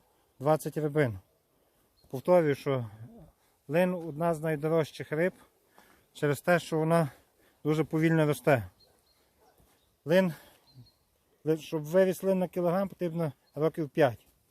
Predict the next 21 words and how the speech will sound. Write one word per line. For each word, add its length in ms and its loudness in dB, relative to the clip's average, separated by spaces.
Форель, 240 2
щоб 160 -12
виросла 460 0
на 120 -2
кілограм 600 -4
з 80 -10
ікринки, 500 -6
за 100 -8
два 200 2
роки 240 2
вона 140 -2
може 260 -2
вирости 440 -2
і 60 -8
більше, 300 -4
ніж 160 -8
на 100 -6
кілограм. 520 -10
От 100 -12
через 260 -2
це 300 0